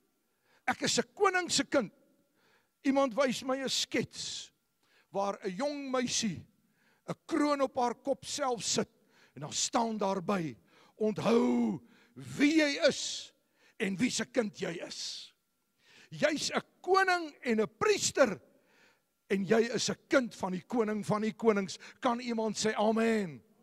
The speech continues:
Dis wie ek en jy is. Loof die naam van die Here. Geniet jou identiteit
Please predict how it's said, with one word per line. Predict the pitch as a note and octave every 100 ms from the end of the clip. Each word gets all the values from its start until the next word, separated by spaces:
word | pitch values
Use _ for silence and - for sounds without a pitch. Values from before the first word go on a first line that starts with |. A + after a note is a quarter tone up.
| _ - - E3
Dis | F4+ -
wie | A#3+ C#4
ek | B3+ -
en | A#3
jy | A3 A3 A3+
is. | F3 - -
Loof | - G3 A#3+ C4+ C#4
die | A#3
naam | A3 A#3
van | F#3+ A3
die | G#3+
Here. | G3+ F3+ - -
Geniet | C3+ A3 G#3+ C#4 F4 - _ -
jou | D3 G3+ -
identiteit | F#3+ C#3+ A#3+ B3 A#3+ G#3+ - G3+ F3+